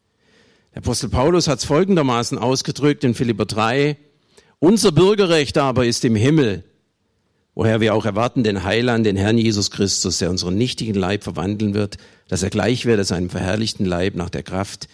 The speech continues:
mit der er sich alle Dinge untertan machen kann." So wie es bei Jesus war, als er hier auf dieser Erde war, so ist es auch bei jedem, der an Jesus Christus glaubt. Deine Heimat ist der Himmel.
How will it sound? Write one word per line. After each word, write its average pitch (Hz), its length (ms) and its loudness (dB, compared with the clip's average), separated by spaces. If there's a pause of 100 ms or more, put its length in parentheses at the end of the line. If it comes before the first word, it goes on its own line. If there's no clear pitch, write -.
(440)
mit 82 100 -4
der 90 80 -2
er 92 40 -4
sich 87 220 -6
alle 92 180 -2
Dinge 92 280 -4
untertan 82 500 -8
machen - 340 -12
kann." - 380 -16 (1200)
So 147 260 0
wie 180 120 4
es 165 140 0
bei 127 140 0
Jesus 110 460 0
war, 62 220 -10
als 62 160 -10
er 80 80 -10
hier 95 180 -4
auf 101 120 -6
dieser 107 260 -2
Erde 78 260 -4
war, - 300 -12 (1120)
so - 300 -2
ist 127 160 0
es - 160 -2
auch 90 140 -2
bei 71 120 -4
jedem, 98 520 0
der - 180 -6
an 71 80 -12
Jesus 87 380 -8
Christus - 420 -10
glaubt. 62 460 -14 (240)
Deine 104 360 -2
Heimat 80 500 -6 (1300)
ist - 220 -2
der 98 80 0
Himmel. - 340 -8